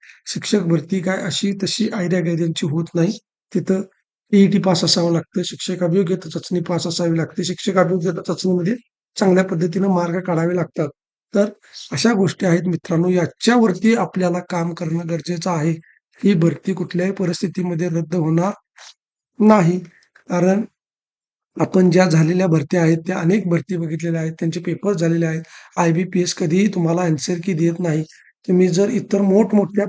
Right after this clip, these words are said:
परीक्षा भारतातल्या बघितल्या, तर त्याच्यामध्ये कुठेही तुम्हाला आयबीपीएस रिस्पॉन्स शीट किंवा क्वेश्चन पेपर देत नाही. तुम्ही शिक्षक भरतीचा अभ्यास करत असताना आयबीपीएसचे प्रश्न तुम्ही कुठेही सर्च करायला गेला, तर तुम्हाला मिळणार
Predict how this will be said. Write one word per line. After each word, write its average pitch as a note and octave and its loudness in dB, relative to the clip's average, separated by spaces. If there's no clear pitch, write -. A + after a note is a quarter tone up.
परीक्षा F3+ -6
भारतातल्या E3 -6
बघितल्या, E3 -2
तर G3+ 2
त्याच्यामध्ये F3 -4
कुठेही G3 -2
तुम्हाला F3 -4
आयबीपीएस E3 -4
रिस्पॉन्स F3 -4
शीट E3 -2
किंवा F3 2
क्वेश्चन F3 -4
पेपर F3 -4
देत E3+ -2
नाही. F#3 0
तुम्ही F#3 -4
शिक्षक - -2
भरतीचा F3+ -4
अभ्यास F3+ -2
करत F3 -6
असताना F#3+ -2
आयबीपीएसचे F3+ -4
प्रश्न G3 0
तुम्ही F#3 2
कुठेही G#3 4
सर्च E3+ -2
करायला F3 -2
गेला, E3 -2
तर F3+ -8
तुम्हाला E3 -4
मिळणार D#3+ -4